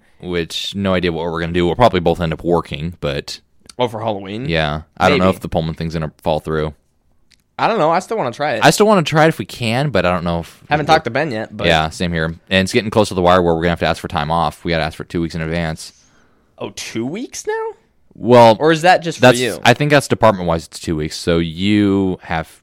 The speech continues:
Speaker 1: probably a week, but I have to ask for two weeks.
Speaker 2: Yeah, I always thought I had to ask
Speaker 1: Two weeks.
Speaker 2: two weeks. I thought, I thought I
Speaker 1: Yeah.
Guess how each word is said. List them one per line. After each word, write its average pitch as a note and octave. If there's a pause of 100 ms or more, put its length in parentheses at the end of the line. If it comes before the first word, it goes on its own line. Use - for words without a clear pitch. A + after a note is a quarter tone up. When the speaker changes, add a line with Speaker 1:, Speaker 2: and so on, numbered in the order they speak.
(100)
Speaker 1:
probably D2+
a D2
week, D#2
but E2
I D#2
have E2
to D2+
ask D#2
for -
two -
weeks. D#2
Speaker 2:
Yeah, D3
I D#3+
always A3
thought F#3+
I F3
had A3+
to G#3
ask F#3+
Speaker 1:
Two E4+
weeks. D#4+
Speaker 2:
two G3+
weeks. G#3
I D#3+
thought, B3+
I A3
thought F#3+
I D3+
Speaker 1:
Yeah. D#3